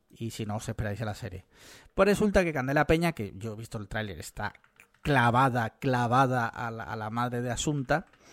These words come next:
a Rosario Porto, que se suicidó hace poco, por cierto. Bueno, hace poco, hace un par de años. Está clavada, lo hace muy, muy bien, por lo menos en el tráiler.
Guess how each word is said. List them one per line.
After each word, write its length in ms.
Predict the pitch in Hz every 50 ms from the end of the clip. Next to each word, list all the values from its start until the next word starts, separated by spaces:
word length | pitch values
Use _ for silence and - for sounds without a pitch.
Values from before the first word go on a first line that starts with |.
| - _ _ _ -
a 80 | -
Rosario 520 | 123 120 117 - 165 160 151 151 156 151 -
Porto, 600 | - 175 185 180 151 - - - - 147 156 - _ - - _ _ _ _
que 100 | - 120 113
se 140 | - 120
suicidó 480 | - - 123 110 - 127 110 110 120 120
hace 180 | 120 - - 113
poco, 320 | 107 135 135 127 - 135
por 140 | - - 104
cierto. 320 | - - 113 117 143 - - - _ - - - - - - - -
Bueno, 160 | 123 120 110
hace 100 | 101 120
poco, 320 | 104 101 98 - 98 98 98
hace 140 | 92 -
un 80 | 104 101
par 120 | 98 101
de 60 | 101 95
años. 200 | 107 113 120 139 _ _ - - - - - _ _ _ _ _ _ _ _ _ _ _ _ _ _ -
Está 260 | - - - 123 117
clavada, 400 | - 110 113 110 123 131 131 135
lo 80 | 135
hace 140 | 120 117 120
muy, 220 | 110 110 110 104 -
muy 360 | - 107 107 107 110 113 113
bien, 160 | 110 127 131
por 100 | 123 139 120
lo 60 | 113
menos 160 | 113 120 110 120
en 80 | 127
el 100 | 120 113
tráiler. 340 | - 143 139 135 127 135 -